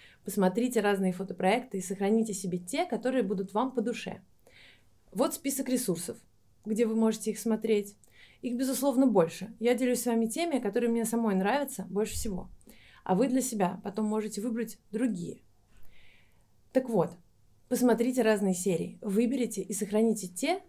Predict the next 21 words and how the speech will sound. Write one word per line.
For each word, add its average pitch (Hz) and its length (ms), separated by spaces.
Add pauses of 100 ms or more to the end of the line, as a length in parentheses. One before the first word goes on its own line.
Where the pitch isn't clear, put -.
(120)
которые 220 340
вам 190 160
понравятся 196 760
больше 185 320
всего. 202 440 (720)
А 175 100
потом 214 280
подумайте, 208 600 (100)
что - 220
именно 196 260
вас 190 240
в - 20
них 175 160
зацепило. 175 640 (240)
Тема, 214 580 (280)
цветовое 226 580
решение, 196 500
герой 196 580 (260)
или 202 140
что-то 226 300
ещё. 226 440